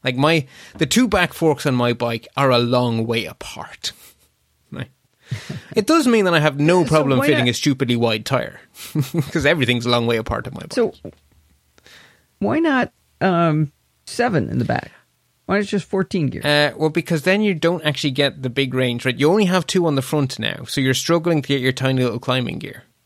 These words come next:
Speaker 1: which is why you need to have, you also, you can only physically move a chain so far, so you, in order to get a big difference, you actually do need to have multiple steps to move on.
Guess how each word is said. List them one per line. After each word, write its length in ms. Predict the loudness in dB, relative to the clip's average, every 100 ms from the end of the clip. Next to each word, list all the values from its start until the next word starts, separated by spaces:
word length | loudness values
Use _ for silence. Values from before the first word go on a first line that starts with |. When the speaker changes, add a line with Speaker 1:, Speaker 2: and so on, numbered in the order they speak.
| _ _ _ _ _ _ _ _ _ _ _ _
Speaker 1:
which 160 | -10 -4
is 140 | -2
why 240 | 0 2 2
you 200 | 2 0
need 280 | 0 -2
to 80 | -6
have, 420 | -4 -4 -4 -8 -16 -20 -20 -20 -20 _ _ _ _ _ _ _ -6
you 220 | 0 2
also, 180 | 2 2
you 140 | 0
can 140 | 2
only 240 | 2 2 0
physically 480 | 0 0 0 0 0
move 200 | 0 -2
a 60 |
chain 380 | -2 -2 -2 -2
so 240 | -2 -2
far, 500 | -2 -2 0 0 -4 -8 _ _ _ _ -8
so 140 | -2
you, 260 | 0 -2 -6 _ -4
in 140 | 2
order 220 | 2 2 0
to 120 | 0
get 160 | 0 0
a 60 |
big 320 | 0 0 0 0
difference, 440 | 0 0 -2 0
you 120 | 2
actually 240 | 0 0 0
do 160 | 2
need 200 | 2 0
to 60 | -4
have 320 | -2 -2 0
multiple 400 | 0 0 -2 -6
steps 360 | -2 -2 -2 -6
to 80 | -4
move 260 | -2 -4
on. 180 | -8 -12